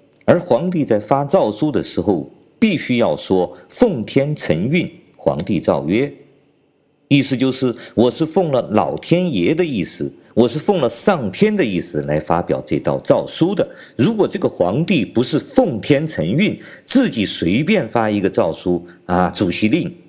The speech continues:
那么华夏人是不会听他的，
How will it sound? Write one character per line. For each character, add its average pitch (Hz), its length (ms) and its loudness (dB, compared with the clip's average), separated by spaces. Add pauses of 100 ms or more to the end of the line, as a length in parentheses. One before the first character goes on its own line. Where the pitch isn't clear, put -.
(380)
那 131 120 4
么 139 100 2
华 139 300 2
夏 156 200 0
人 107 200 0
是 117 100 -6
不 139 220 2
会 202 120 2
听 - 220 -8
他 73 200 -2
的， - 140 -8